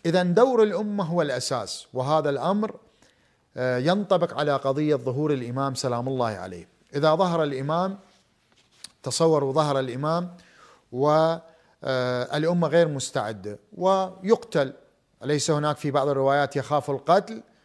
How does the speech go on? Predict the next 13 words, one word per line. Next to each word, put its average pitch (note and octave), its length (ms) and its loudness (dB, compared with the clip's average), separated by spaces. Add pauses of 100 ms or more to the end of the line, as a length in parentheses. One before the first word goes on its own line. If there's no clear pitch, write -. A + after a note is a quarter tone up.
(140)
نعم، D#3 280 0
إذا C#3 140 -4
الأمة C#3 320 -4
كانت C#3 380 -2
غير D3 160 0
مستعدة C#3 880 -2 (520)
وخاذلة D3 760 0 (240)
وجبانة C#3 800 0 (160)
وغير B2+ 240 -2
شجاعة C#3 880 2
ولا C3+ 260 -2
تمتلك C3+ 440 -6
البصيرة، C#3+ 680 2